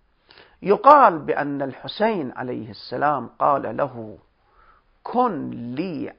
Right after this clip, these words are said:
عيناً بالمدينة". فلو صح هذا الأمر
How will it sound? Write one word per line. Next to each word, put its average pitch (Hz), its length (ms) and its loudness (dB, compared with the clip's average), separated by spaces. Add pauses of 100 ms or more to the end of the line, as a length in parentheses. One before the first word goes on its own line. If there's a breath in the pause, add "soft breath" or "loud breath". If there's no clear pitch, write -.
عيناً 196 1000 2 (420)
بالمدينة". 147 920 -4 (1900)
فلو 123 240 -8
صح - 480 -12
هذا 120 200 -6
الأمر 262 640 2